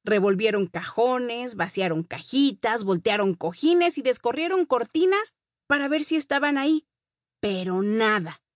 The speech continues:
Así que todos tuvieron que resignarse y se fueron despidiendo. Todos menos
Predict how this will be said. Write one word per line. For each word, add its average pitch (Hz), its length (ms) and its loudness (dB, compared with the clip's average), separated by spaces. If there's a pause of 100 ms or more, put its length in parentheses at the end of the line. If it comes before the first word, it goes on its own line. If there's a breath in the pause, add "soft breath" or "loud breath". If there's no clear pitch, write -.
(500)
Así 370 300 -2
que 240 160 -2
todos 370 460 0
tuvieron 214 420 -2
que 180 120 -6
resignarse 269 800 0 (280)
y 233 160 -6
se - 180 -2
fueron 214 380 2
despidiendo. 170 760 -2 (800)
Todos 370 560 -2
menos 220 600 -2